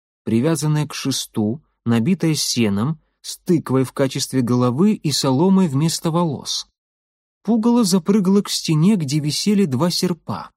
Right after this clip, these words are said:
Оно схватило их, а после отправилось к выходу. Майкл проснулся от того, что солнце светило прямо в глаз.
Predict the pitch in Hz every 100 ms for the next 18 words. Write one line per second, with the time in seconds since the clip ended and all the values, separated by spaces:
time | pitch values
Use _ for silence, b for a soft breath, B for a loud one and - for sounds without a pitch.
0 | _ _ _ _ _ _ _ _ _ _
1 | _ 123 131 135 - 110 113 - 233 208
2 | 107 98 - b b b - 107 - 165
3 | 190 - 196 208 - 139 - - 117 120
4 | 127 127 139 - - _ - 104 101 95
5 | - 101 98 - _ _ _ _ _ _
6 | _ _ _ _ _ _ _ _ _ _
7 | 110 160 247 240 226 202 175 - 190 208
8 | - 160 - 156 170 240 202 - 120 -
9 | 240 208 190 - 156 - 196 170 175 180
10 | 165 127 135 104 - -